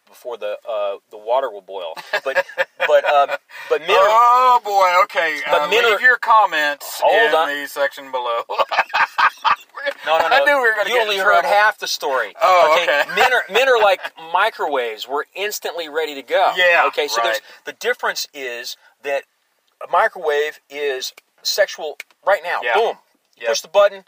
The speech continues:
Speaker 1: he's ready to go. Women, on the other hand, they have to, they have to have the romance, they have to have the flowers,
Speaker 2: Right.
Speaker 1: they have to have the lights, they have to, the mood has to be right.
Speaker 2: To
Speaker 1: So you have
Speaker 2: put
Speaker 1: to
Speaker 2: it,
Speaker 1: nurture them.
Speaker 2: to put it more concisely, I'm gonna quote Billy Crystal from City Slickers.
Speaker 1: Okay.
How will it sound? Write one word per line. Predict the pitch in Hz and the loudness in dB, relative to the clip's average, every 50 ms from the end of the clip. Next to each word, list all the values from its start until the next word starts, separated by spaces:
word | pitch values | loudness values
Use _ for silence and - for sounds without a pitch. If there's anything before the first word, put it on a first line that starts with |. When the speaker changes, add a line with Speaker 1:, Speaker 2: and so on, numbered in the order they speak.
| _ _ | _ _
Speaker 1:
he's | - 202 185 185 | -16 -16 -6 -4
ready | 202 190 170 | -4 -4 -4
to | 156 | -6
go. | - 175 151 107 - - _ _ _ _ | -2 0 0 0 -2 -4 _ _ _ _
Women, | 139 165 196 208 202 | -10 -8 -6 -6 -4
on | 185 180 | -6 -6
the | 170 | -6
other | 170 165 | -8 -8
hand, | 160 170 160 156 160 | -8 -8 -8 -8 -10
they | 170 | -8
have | 185 202 190 180 - | -6 -4 -6 -6 -6
to, | 175 147 - _ | -14 -20 -18 _
they | 170 180 | -14 -6
have | 196 202 190 | -6 -6 -6
to | - 180 | -6 -6
have | 180 175 165 | -6 -6 -6
the | 165 | -6
romance, | 151 143 160 175 202 202 180 156 139 127 - | -6 -4 -4 -4 -4 -4 -6 -8 -8 -8 -10
they | - 139 | -12 -8
have | 151 156 165 - | -4 -4 -4 -4
to | - | -4
have | 165 170 | -6 -6
the | 165 156 | -6 -10
flowers, | - - - 165 175 180 185 180 165 139 127 - | -14 -4 0 2 2 4 2 2 0 -4 -8 -12
Speaker 2:
Right. | 139 139 | -12 -8
Speaker 1:
they | 151 | -6
have | 160 156 - | -6 -6 -6
to | 156 | -8
have | 160 160 160 | -8 -8 -8
the | 165 | -10
lights, | 156 156 160 170 185 190 156 - - - | -4 0 0 0 0 0 -6 -12 -18 -16
they | - 135 135 | -16 -10 -6
have | 143 151 - - | -6 -6 -6 -8
to, | 151 143 | -12 -14
the | _ 147 | _ _
mood | 143 156 185 175 | -18 -16 -10 -8
has | 180 170 - | -8 -8 -8
to | - 156 | -12 _
be | 170 | -16
right. | 160 160 170 185 175 - - _ _ - - - _ - | -8 -4 -4 -4 -4 -6 -10 _ _ -20 -20 -20 _ -20
Speaker 2:
To | - | -8
Speaker 1:
So | 180 | -4
you | 185 - | -2 0
have | - | 0
Speaker 2:
put | 196 160 | -2 -4
Speaker 1:
to | 160 | -8
Speaker 2:
it, | 160 | -6
Speaker 1:
nurture | 165 185 208 - - 226 202 | -6 -6 -6 -6 -8 -12 -12
them. | 160 160 135 110 - _ _ _ _ | -12 -14 -14 -14 -16 _ _ _ _
Speaker 2:
to | - | -20
put | - - 302 285 | -12 -8 -8 -8
it | 269 | -8
more | 190 185 185 | -6 -8 -8
concisely, | - - 165 147 - - 156 151 147 - - 143 131 | -8 -10 -16 -18 -10 -6 -4 -4 -4 -6 -10 -12 -12
I'm | 135 | -12
gonna | 139 131 123 | -10 -12 -14
quote | - _ 151 143 - - _ | -12 _ -10 -10 -10 -10 _
Billy | 123 123 120 117 | -14 -14 -14 -16
Crystal | - - - 113 - - - 101 | -18 -16 -18 -18 -16 -16 -20 -20
from | - - 101 101 | -20 -20 -20 -20
City | - - 104 92 92 | -20 -20 -18 -18 -18
Slickers. | - - - 104 - _ - - - - - _ 95 | -20 -20 -20 -20 -20 _ -20 -20 -20 -20 -20 _ -14
Speaker 1:
Okay. | 95 90 - - 92 87 90 107 | -12 -12 -10 -10 -10 -10 -10 -12